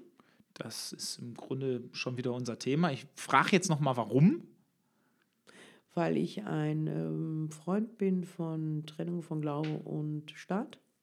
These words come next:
Speaker 2: Und weil ich glaube, dass wir hier in Deutschland, wenn ich das umsetzen würde, ganz viele Probleme so weggewischt hätte.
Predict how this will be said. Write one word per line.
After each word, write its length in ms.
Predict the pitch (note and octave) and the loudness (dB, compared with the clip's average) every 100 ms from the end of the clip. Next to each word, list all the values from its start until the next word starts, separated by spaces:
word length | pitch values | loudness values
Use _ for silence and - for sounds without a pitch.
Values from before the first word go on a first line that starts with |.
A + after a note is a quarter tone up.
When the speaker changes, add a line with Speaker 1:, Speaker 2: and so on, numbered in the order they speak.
| _ _ _ _ - - - - _ _ _ _ - | _ _ _ _ -20 -20 -20 -20 _ _ _ _ -2
Speaker 2:
Und 500 | F#3 E3+ D#3+ D#3 D3+ | 0 0 -4 -6 -4
weil 220 | D#3 D3+ | -2 -2
ich 200 | D#3 - | -4 -4
glaube, 540 | D#3 D3+ D#3+ D#3 E3 | 0 2 0 0 -2
dass 420 | D#3 D#3 D3+ - | -2 -2 -4 -6
wir 260 | D3 D3 D3 | -6 -2 -2
hier 360 | C#3+ D#3+ G3+ F#3 | -2 0 2 2
in 100 | D3+ | 0
Deutschland, 420 | C#3+ D3+ A#3 G3+ | -2 -4 -4 -4
wenn 80 | D3 | -6
ich 120 | - | -8
das 180 | - - | -10 -8
umsetzen 540 | D3+ B2+ A#2+ - A#2+ | -8 -6 -8 -8 -6
würde, 320 | C3 G3 F4 - _ - - _ _ | -2 -2 -4 -8 _ -20 -20 _ _
ganz 220 | A3 B3+ | -6 -6
viele 220 | - G#3 | -2 -2
Probleme 520 | G3 F#3+ E3 E3+ E3+ F3 - - - - _ | -2 -2 0 0 -2 -4 -10 -14 -14 -20 _
so 200 | D4+ A#3 | -4 -2
weggewischt 420 | F#3+ C3 A#2+ - | -2 -4 -8 -12
hätte. 160 | - | -16